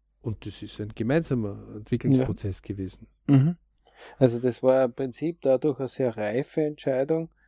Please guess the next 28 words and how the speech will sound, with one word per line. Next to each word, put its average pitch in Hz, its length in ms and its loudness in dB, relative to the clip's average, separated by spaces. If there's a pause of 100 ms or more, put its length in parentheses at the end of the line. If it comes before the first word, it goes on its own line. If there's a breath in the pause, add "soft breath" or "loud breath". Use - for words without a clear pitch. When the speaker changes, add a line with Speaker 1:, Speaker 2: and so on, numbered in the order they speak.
(140)
Speaker 2:
was 135 180 -4
wahrscheinlich, 127 640 -2 (300)
man 127 360 -2 (800 soft breath)
kann 131 320 2
mir 127 120 2
vorstellen, 123 600 -2
jetzt - 460 -8 (160)
das - 300 -2
gesamte 123 580 4
Commitment 123 800 -6
zur - 240 -6
Entscheidung 120 640 -2 (300 soft breath)
vom 120 240 0
Sohnemann 131 800 0 (480)
sehr 131 520 4 (200)
bestärkt - 1040 -2
hat, 147 380 0 (340)
dass 131 220 -4
er 123 60 0
sich, 110 320 -4
wenn 123 200 2
er 156 80 6
sich - 240 -6
entscheidet, 123 540 -2
da 117 80 -2
dann 117 180 -6
dabei 117 320 -6
bleibt. - 380 -8